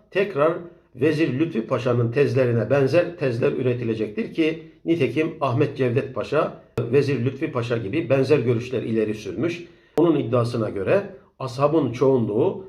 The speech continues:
halifenin Kureyş'ten olmasını istediği için halife Kureyş'ten olmuştur. Yoksa Kureyş'e ait bir, e, paye değildir demek istemiştir. Oysa ashabın çoğunluğu halifenin Kureyş'ten olduğunu söylememiş, onu yanlış söylüyor. Tam aksine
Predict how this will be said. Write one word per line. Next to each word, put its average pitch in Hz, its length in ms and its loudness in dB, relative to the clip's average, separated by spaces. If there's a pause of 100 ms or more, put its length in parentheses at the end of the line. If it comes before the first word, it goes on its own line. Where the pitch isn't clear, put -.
halifenin 143 520 -2
Kureyş'ten 139 360 0
olmasını 123 520 0
istediği 143 500 -4
için 113 460 -4 (140)
halife 120 400 0
Kureyş'ten 110 380 0
olmuştur. 95 460 -4
Yoksa 185 520 2 (320)
Kureyş'e 143 640 2
ait 147 340 0 (120)
bir, 127 180 -2
e, - 140 -8 (380)
paye 123 360 2
değildir 131 400 2
demek 98 280 -4
istemiştir. 101 460 -10
Oysa 180 540 0
ashabın 135 340 2
çoğunluğu 123 680 4 (100)
halifenin 127 520 0
Kureyş'ten 127 380 2
olduğunu 120 500 2
söylememiş, 131 800 0 (400)
onu 107 180 -4
yanlış 120 280 0
söylüyor. 120 440 -4
Tam 175 180 2
aksine 135 560 -2